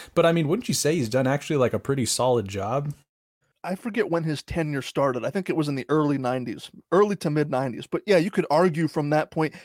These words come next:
Speaker 2: Yeah, there have definitely been some lockouts that have disrupted the game, uh, and especially looking at the oh four, oh five lockout, where you didn't even have a season at that point. But for the most part, looking at Gary Bettman's resume, he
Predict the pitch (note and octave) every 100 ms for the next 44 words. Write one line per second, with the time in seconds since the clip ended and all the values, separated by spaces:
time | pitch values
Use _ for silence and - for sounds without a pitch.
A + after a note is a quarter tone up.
0 | - F3+ F3 F#3 F#3+ G#3 G#3+ F#3 D#3 E3
1 | E3 - B2 C#3 D3 - A2 F#2+ - -
2 | - C#3 C3 C#3 C3 C3 - _ _ -
3 | D#3 E3+ A3 E3+ F3 D3 D3+ C#3+ C#3+ B2+
4 | - - C3 C3+ - D3 - E3+ E3+ C#3+
5 | C3+ - _ _ _ - E3+ E3 D#3 D3+
6 | C#3+ C#3 C3+ - - D#3+ D#3+ - D#3 C3+
7 | - D3 D3 B2 C3 - A2+ - - _
8 | _ C#3+ D3+ D3 D3+ D3 C#3+ C#3 C#3 C#3+
9 | B2 - G#3 D#3 A#2+ - - - A#2 -
10 | - _ _ _ _ - G3 F#3+ _ _
11 | _ _ G3+ E3+ D#3+ A3+ - F3 C#3+ -
12 | F3+ G3 G3 F#3+ E3+ E3+ F3 C3+ E3 E3
13 | D#3 D3 C#3 D#3 C#3 C3 B2+ - _ _
14 | _ _ _ _ _ _ _ - A#3 B3+
15 | A#3+ A3